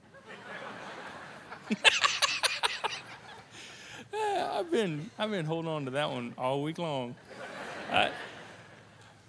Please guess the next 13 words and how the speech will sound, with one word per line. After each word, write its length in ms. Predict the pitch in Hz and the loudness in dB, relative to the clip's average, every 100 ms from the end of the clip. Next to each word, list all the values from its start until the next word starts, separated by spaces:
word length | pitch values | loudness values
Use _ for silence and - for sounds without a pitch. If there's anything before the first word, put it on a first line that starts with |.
| - - - - | -20 -20 -18 4
yeah, 240 | 277 269 226 | 12 12 12
New 180 | 220 269 | 12 12
Year's 720 | 330 320 311 294 285 277 208 | 12 12 12 12 12 8 10
resolutions, 1120 | 247 220 220 247 254 - 202 190 185 180 165 - 185 | 12 12 12 12 12 12 10 10 8 6 2 -6 8
that, 220 | 208 - | 8 8
they're 240 | 190 175 247 | 10 12 12
really 340 | 226 277 202 | 12 10 10
decisions, 680 | 160 - 214 226 147 98 101 | 8 6 6 4 2 -2 2
right? 300 | 117 151 151 | 4 4 4
They're 160 | 135 | 4
all 260 | 143 151 190 | 10 10 10
about 500 | 170 131 123 - 147 | 10 8 8 0 -2
decisions. 600 | 151 - 185 175 95 - | 0 4 4 2 -4 6